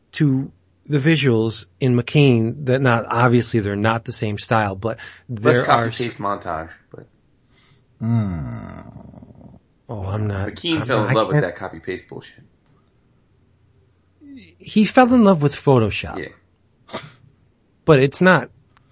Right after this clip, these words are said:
Speaker 1: in McKean's hand, it's not copy-paste.
Speaker 2: You say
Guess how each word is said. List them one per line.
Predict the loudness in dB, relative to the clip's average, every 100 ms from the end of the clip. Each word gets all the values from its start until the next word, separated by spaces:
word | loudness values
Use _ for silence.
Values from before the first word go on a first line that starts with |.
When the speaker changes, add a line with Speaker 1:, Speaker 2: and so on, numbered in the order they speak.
| _ _ _
Speaker 1:
in | -12 -10 0 4 4
McKean's | 2 2 2 2
hand, | 0 0 -2
it's | -4 -2
not | -2 -2 _ _ _
copy-paste. | -8 -2 -4 -4 -14 -14 -20 -20 -20 -20 -20 _ _ _ _ _ _
Speaker 2:
You | -14 -10
say | -2 -2